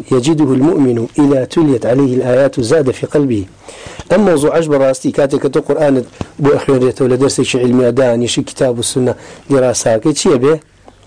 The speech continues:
إذا تليت عليه الآيات زاد في قلبه بفهم القرآن ومعرفة معانيه من علم الإيمان ما لم يكن. روش بروش تولد شيء لو دروس علمي يعني إيمان زيادة به حتى كأنه لم يسمع الآية إلا حين، إلا حينئذ.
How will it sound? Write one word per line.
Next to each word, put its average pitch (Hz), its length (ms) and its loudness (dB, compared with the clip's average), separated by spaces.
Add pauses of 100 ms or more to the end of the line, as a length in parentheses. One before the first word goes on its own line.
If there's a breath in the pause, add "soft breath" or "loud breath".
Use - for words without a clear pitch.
(640)
إذا 131 140 2
تليت 123 340 -2
عليه 120 220 2
الآيات 123 420 0 (160)
زاد 120 300 0
في - 160 -10
قلبه - 300 -8 (500 loud breath)
بفهم 123 340 0
القرآن 113 840 -4
ومعرفة 120 540 -2
معانيه 117 460 0
من 113 160 0
علم 147 240 2
الإيمان 156 500 2
ما 156 160 2
لم 220 180 0
يكن. 147 220 -2 (880 loud breath)
روش 175 220 2
بروش 165 280 2
تولد 170 300 0
شيء 175 300 2 (260)
لو 151 60 2
دروس 135 320 -2
علمي 131 280 2
يعني 143 260 2
إيمان 160 360 0
زيادة 110 320 -2
به 101 120 -4 (580 loud breath)
حتى 180 360 0
كأنه 156 260 2
لم 151 260 0
يسمع 127 280 0
الآية 139 320 0
إلا 135 180 2
حين، 131 300 0 (160)
إلا 135 260 0
حينئذ. 113 600 -4